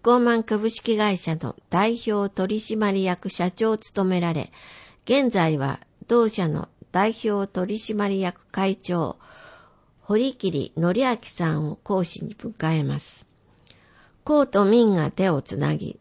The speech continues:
世界に羽ばたくために、流山が持つべき視座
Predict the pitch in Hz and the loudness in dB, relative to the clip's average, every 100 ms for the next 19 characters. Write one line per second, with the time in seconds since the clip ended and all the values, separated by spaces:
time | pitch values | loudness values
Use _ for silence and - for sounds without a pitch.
0 | _ - 254 254 226 180 151 104 - _ | _ -6 -4 -2 0 2 0 -4 -12 _
1 | 165 180 214 214 320 - 160 156 151 - | -8 -2 -2 0 -4 -4 -6 -4 -4 -6
2 | - _ _ - - _ _ - 175 202 | -14 _ _ -20 -20 _ _ -2 4 4
3 | 233 240 247 240 226 220 202 240 247 185 | 4 4 4 2 2 0 2 0 0 -4
4 | - - - - 175 113 | -6 -6 -10 -6 -4 -4